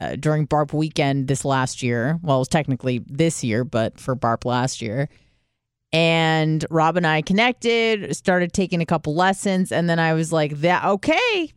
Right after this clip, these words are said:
I did my chair, like, that's it." I certainly can't, like, a-, a-, afford you properly for what you truly are worth. And I was,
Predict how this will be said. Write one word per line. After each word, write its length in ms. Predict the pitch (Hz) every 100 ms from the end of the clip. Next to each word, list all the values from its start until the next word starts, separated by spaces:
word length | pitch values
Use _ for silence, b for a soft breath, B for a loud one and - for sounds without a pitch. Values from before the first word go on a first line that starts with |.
| -
I 180 | 170
did 280 | 190 220 247
my 320 | 254 269 269 262 247
chair, 600 | - - 294 302 392 302
like, 260 | 285 240 208
that's 380 | 180 220 233 -
it." 500 | 311 330 277 285 - B B B B -
I 80 |
certainly 560 | 190 - 277 269 254 240
can't, 880 | - - 185 240 240 233 214 - - b b b b b -
like, 220 | 170 170
a-, 160 | 165 -
a-, 100 | 180
afford 680 | 180 - - 320 349 349 285
you 140 | 185 180
properly 680 | - 285 330 320 196 170
for 280 | 170 190 170
what 320 | 160 156 208
you 400 | 185 190 196 123
truly 440 | 117 - 311 302 233
are 120 | 175
worth. 400 | 214 269 240 202
And 220 | - 175 175
I 140 | 175
was, 260 | 170 160